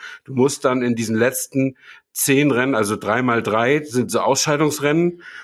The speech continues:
und dann das allerletzte, wenn du das gewinnst, dann, dann bist du's halt, ne? Und, äh, da können, da fahren dann auch alle mit, aber nur vier haben noch die Chance auf den Titel. Äh, und wer da dann von denen am besten wird, äh, abschneidet, der hat's dann am Ende gewonnen.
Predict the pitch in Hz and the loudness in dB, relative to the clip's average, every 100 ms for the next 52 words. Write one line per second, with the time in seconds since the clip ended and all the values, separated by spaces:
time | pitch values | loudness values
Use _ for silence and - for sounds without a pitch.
0 | - 110 110 120 120 - - 127 139 127 | -10 -6 -2 0 0 -2 -2 0 2 2
1 | 127 127 - 120 117 110 110 104 101 110 | 0 -2 -2 0 -2 -2 -2 0 0 -2
2 | - 98 104 104 - 101 95 87 _ _ | -2 0 0 0 -4 -4 -4 -10 _ _
3 | _ _ - 131 - - - 98 92 - | _ _ -10 -6 -6 -6 -6 -6 -8 -4
4 | 110 107 _ - - - - - - 107 | -4 -4 _ -16 -12 -10 -10 -10 -4 0
5 | 107 104 98 113 107 101 98 - 110 - | 2 0 -4 0 2 0 -2 -6 -4 -2
6 | 139 131 117 139 139 120 151 131 147 156 | 0 0 0 0 0 2 0 0 0 2
7 | 165 202 - 139 139 143 139 - 170 185 | 2 0 -2 0 2 2 2 0 -2 0
8 | 160 160 139 135 - 135 131 - - 117 | 2 0 0 -2 -4 -2 -4 -6 -8 -8
9 | - 135 101 - _ _ _ _ - - | -6 -8 -8 -10 _ _ _ _ -20 -20
10 | - _ - 104 101 101 110 113 117 123 | -20 _ -2 0 0 0 0 2 2 2
11 | 117 120 104 117 120 107 113 120 - 90 | 0 -2 0 2 2 2 0 -2 -6 -2
12 | 101 120 - 110 104 98 98 90 - 110 | -2 -2 -4 -2 0 0 -2 -4 -2 -2
13 | 101 104 107 101 98 - 104 98 95 101 | 0 0 0 0 -2 -2 -2 0 -2 -2
14 | 95 92 95 95 101 | -2 -2 0 0 -2